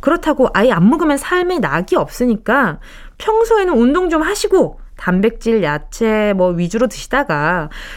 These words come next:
로제 떡볶이, 로제 파스타는 뭐 일주일에 한 번, 뭐 이 주에 한 번 이렇게 적당량으로 드셔주셔야 합니다. 오죽하면, 어, 이런 비유가 맞는진 모르겠지만 풀도 말이죠. 많이 먹으면 살쪄요.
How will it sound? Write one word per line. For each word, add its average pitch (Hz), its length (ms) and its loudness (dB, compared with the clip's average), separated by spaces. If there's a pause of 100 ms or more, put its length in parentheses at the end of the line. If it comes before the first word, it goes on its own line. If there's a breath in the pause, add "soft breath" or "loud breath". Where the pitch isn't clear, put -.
(100)
로제 247 320 2
떡볶이, 269 540 -2
로제 240 260 2
파스타는 339 680 0 (260 loud breath)
뭐 202 120 -2
일주일에 311 500 4
한 415 220 0
번, 403 360 2 (260)
뭐 185 120 -2
이 185 220 0
주에 277 180 0
한 302 220 0
번 262 220 2
이렇게 190 220 -4
적당량으로 349 760 0
드셔주셔야 170 680 -4
합니다. 170 540 -6 (480 loud breath)
오죽하면, 311 760 2 (480 soft breath)
어, 101 180 4
이런 277 240 2
비유가 240 320 2
맞는진 220 440 2
모르겠지만 185 720 0 (400 loud breath)
풀도 554 500 2
말이죠. 214 460 2
많이 285 340 4
먹으면 349 360 2
살쪄요. 240 840 0